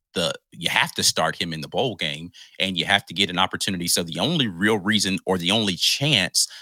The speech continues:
I should say, that Holden would get into the game is if Auburn does a Purdue, right? And they, they beat 'em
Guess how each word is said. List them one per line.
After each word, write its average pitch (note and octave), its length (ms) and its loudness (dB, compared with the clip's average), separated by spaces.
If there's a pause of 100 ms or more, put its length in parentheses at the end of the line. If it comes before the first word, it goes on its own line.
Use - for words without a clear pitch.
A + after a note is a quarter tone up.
I F#2+ 80 2
should F#2 220 2
say, E2+ 400 2
that F2+ 180 0
Holden G2+ 400 2
would E2+ 160 -6
get F#2 140 0
into F#2+ 200 0
the D#2+ 80 -10
game F2 300 0
is D#2+ 140 -2
if F2 200 0
Auburn E2 440 0
does F2+ 200 2
a E2 60 -4
Purdue, G2+ 440 -2 (440)
right? E2+ 260 2
And E2+ 160 -2
they, E2+ 300 0
they F2 120 0
beat F#2 280 -2
'em E2 280 -6